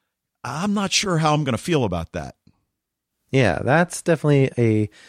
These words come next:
Speaker 2: sticking point for me, but I think people are starting to develop new ways to do the Monster of the Week in more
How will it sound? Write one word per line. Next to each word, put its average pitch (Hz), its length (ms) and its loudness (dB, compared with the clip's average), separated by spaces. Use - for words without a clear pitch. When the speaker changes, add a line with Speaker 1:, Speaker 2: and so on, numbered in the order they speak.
Speaker 2:
sticking 120 380 -2
point 95 340 -4
for 110 160 -4
me, 98 220 -2
but 107 360 0
I 120 80 2
think 220 320 0
people 190 280 0
are 151 60 4
starting 143 340 0
to 113 260 -10
develop 123 540 0
new 131 300 0
ways 110 840 -2
to 127 140 0
do 120 260 0
the 117 120 2
Monster 110 400 2
of 92 80 -4
the 101 100 -2
Week 92 420 -6
in 110 260 2
more 107 420 2